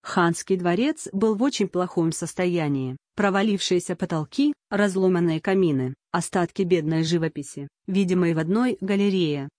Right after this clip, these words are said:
не удовлетворяют любопытству искателя древностей. Он обращается к правой стороне, входит в фасовые комнаты и на несколько времени забывает о трудах своих.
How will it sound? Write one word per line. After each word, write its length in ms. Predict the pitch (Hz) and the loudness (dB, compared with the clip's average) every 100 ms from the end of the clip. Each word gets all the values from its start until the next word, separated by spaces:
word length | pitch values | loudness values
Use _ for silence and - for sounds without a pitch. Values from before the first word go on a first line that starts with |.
| - | 0
не 160 | 190 | 4
удовлетворяют 840 | 190 185 180 185 180 180 214 285 185 | 4 4 0 -2 0 0 2 0 0
любопытству 640 | 170 165 190 180 - 165 | -2 0 0 -2 -2 -2
искателя 480 | 165 - 156 170 165 | -2 -2 -2 0 0
древностей. 800 | 170 240 247 180 - - 139 139 _ - | 4 4 4 0 -2 -2 -2 -4 _ 0
Он 200 | 208 190 | 2 2
обращается 640 | 180 180 - 170 160 156 | 2 -2 -2 -2 -2 -6
к 80 | - | -4
правой 320 | 175 165 151 | -2 0 -2
стороне, 560 | - 160 156 180 233 254 _ - | -6 -4 0 2 2 0 _ -14
входит 360 | - 180 170 | -2 0 0
в 100 | - | -4
фасовые 480 | - 170 175 165 156 | -8 -4 -2 0 -2
комнаты 580 | - 262 233 160 147 139 _ - | 0 2 2 0 -4 -10 _ 0
и 80 | |
на 140 | 190 175 | 4 4
несколько 520 | 175 170 - 185 190 | 4 2 -2 -2 -2
времени 440 | 170 180 180 175 | 2 2 4 4
забывает 640 | 170 180 180 196 247 190 165 | 2 2 0 0 0 0 -2
о 80 | 175 | -4
трудах 460 | 185 170 165 - | -2 0 -2 -4
своих. 460 | - 175 156 139 | -6 -2 -2 -4